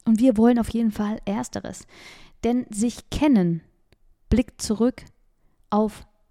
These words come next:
sich kennenlernen. Weil das passiert im Jetzt.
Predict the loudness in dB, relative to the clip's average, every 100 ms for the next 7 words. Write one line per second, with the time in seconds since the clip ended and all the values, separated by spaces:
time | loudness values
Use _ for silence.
0 | _ -6 -4 -4 -6 -20 _ _ -8 -2
1 | 2 4 2 -2 -6 -10 -14 _ _ -8
2 | -6 -4 -2 -2 -4 0 0 0 -4 -16